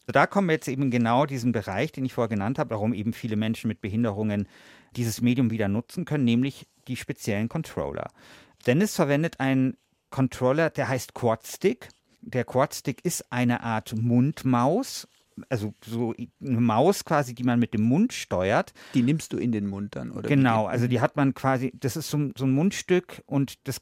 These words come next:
Speaker 1: damit, die kann man bewegen und damit kann
Speaker 2: Mhm.
Speaker 1: man halt quasi, äh, Bewegungen ausführen auf dem
Speaker 2: Mhm,
Speaker 1: Bildschirm.
Speaker 2: okay.
Speaker 1: Nur das ist es noch nicht ganz, denn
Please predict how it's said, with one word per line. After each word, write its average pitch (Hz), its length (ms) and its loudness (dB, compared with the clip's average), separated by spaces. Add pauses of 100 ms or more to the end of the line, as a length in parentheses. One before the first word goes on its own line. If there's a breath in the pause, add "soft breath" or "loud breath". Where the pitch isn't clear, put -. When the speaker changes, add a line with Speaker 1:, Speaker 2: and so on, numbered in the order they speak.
(120)
Speaker 1:
damit, 143 260 0 (160)
die - 60 -18
kann 139 160 0
man 143 160 2
bewegen 139 540 0
und 131 180 -4
damit 123 240 2
kann 113 120 0
Speaker 2:
Mhm. 127 120 4
Speaker 1:
man 117 60 0
halt 117 180 0
quasi, 110 640 0 (480 soft breath)
äh, 107 180 -2
Bewegungen 110 560 0
ausführen 92 640 -8
auf 123 120 -2
dem 117 100 -2
Speaker 2:
Mhm, 135 40 -4
Speaker 1:
Bildschirm. 139 360 -2
Speaker 2:
okay. 208 60 -6 (360 loud breath)
Speaker 1:
Nur 180 340 4
das - 180 -4
ist - 220 -6
es - 160 -4
noch 123 140 0
nicht 110 260 -2
ganz, 107 580 -4 (520 soft breath)
denn 156 340 4